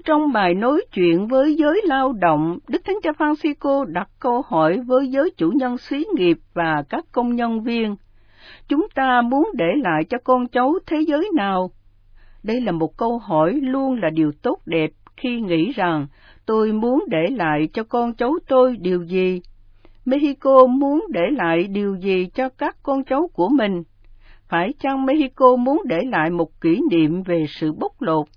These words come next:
về đồng lương không xứng đáng, về những sự sách nhiễu tại nơi làm việc? Hoặc muốn để lại một nền văn hóa, nhớ đến công ăn việc làm xứng đáng, một mái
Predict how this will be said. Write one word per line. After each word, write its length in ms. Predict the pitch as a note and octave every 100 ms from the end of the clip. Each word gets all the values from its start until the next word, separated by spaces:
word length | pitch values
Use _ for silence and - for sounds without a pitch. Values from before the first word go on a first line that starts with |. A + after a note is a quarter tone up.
| - -
về 100 | F3
đồng 240 | F3 F3+ F3
lương 240 | B3 C4
không 300 | - C#4+ C4
xứng 300 | - C#4+ E4+
đáng, 300 | C4+ A#3+ D4 - _ _ -
về 100 | F3
những 160 | F3 D#4+
sự 180 | F3+
sách 240 | E3+ - A4+ _
nhiễu 220 | G#3 F3 G#3 F4
tại 240 | F#3 F3 G3
nơi 220 | C4 C4
làm 360 | A#3 F3 E3+ D#3+
việc? 280 | E3+ E3+ - _ _ - _ _ _ - _
Hoặc 180 | E3+ E3+ -
muốn 200 | C4+ G4
để 120 | A#3 E3
lại 280 | C4+ F3 D#3
một 260 | F3+ D#3+ D3+
nền 260 | F3 E3+ C#3
văn 220 | G3 G#3 G#3
hóa, 240 | G#3+ G#3+ B3 F4+ - - -
nhớ 280 | A3 A3 C#4 A#3+
đến 200 | A3 C4 F#4+
công 200 | B3 B3
ăn 200 | B3 A#3+
việc 220 | E3+ D3+
làm 260 | E3+ D#3 D3
xứng 360 | - B3 D4
đáng, 280 | A3+ A3 A#3+ - - - - -
một 180 | F3+ A#3+
mái 180 | B3